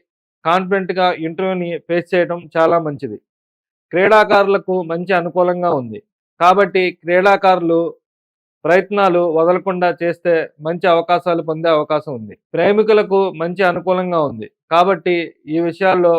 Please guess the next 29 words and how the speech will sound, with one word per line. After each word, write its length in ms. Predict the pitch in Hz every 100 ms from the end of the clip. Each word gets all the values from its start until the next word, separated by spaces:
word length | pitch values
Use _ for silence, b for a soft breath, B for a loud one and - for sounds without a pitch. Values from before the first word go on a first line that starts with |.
| 135
వారు 220 | 156 156
ముందుకు 260 | 165 175 175
వెళ్ళటం 280 | 170 165 175
చాలా 180 | 160 160
మంచిది. 380 | 151 131 117 101 _ _ _ _
విదేశాలకు 640 | 147 175 220 220 208 208 190
ప్రయాణ-, 480 | 180 185 190 156
ప్రయత్నాలు 560 | 160 170 190 196 208 190
చేసే 220 | 190 190
వాళ్ళకి 600 | 185 175 170 165 170 151 175
చాలా 200 | 175 180
అనుకూలంగా 540 | 170 170 180 175 170 156
ఉంది. 240 | 131 110 - _ _ _
త్వరగా 280 | 165 180 196
వీసా 360 | 185 185 190 185
వచ్చే 260 | 175 185
అవకాశం 440 | 170 165 170 165 151
ఉంది. 180 | 127 117
కాబట్టి 440 | 151 170 185 165
ఈ 180 | 175 170
ప్రయత్నాల్లో 580 | 165 170 175 185 180 180
ముందుకు 260 | 170 170 170
వెళ్ళటం 280 | 165 180 180
చాలా 180 | 165 160
మంచిది. 400 | 156 143 135 107 _ _ _ _ _ _ _
ప్రయాణాలు 560 | 156 185 208 202 202 202
చాలా 200 | 185 180
అనుకూలంగా 540 | 180 175 175 180 180 175
ఉన్నాయి. 380 | 147 131 110